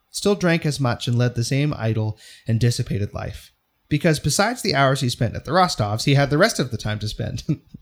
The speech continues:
And the habits and acquaintances he had acquired in Moscow drew him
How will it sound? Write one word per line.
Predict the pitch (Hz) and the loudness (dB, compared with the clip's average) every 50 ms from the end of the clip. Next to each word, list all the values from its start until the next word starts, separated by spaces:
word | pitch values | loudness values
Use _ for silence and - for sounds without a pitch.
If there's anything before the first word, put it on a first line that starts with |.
| - | 0
And | - 143 139 139 | 2 4 4 4
the | - - | 6 6
habits | 170 165 - - - 254 | 4 4 4 0 -2 -2
and | 196 | -2
acquaintances | 123 - 147 143 - 127 - 139 131 - | 0 0 -2 -2 -2 -4 -4 -4 -2 0
he | 135 | 0
had | 123 113 | 0 0
acquired | 117 - - 139 131 123 117 | -2 -2 0 0 2 2 2
in | 117 | 2
Moscow | 117 135 143 139 135 - 135 127 127 120 - - - - - - | 2 2 0 0 0 0 0 2 2 0 -2 -8 -18 -20 -10 -2
drew | - 202 196 | 2 4 4
him | 190 175 170 - | 4 4 2 -2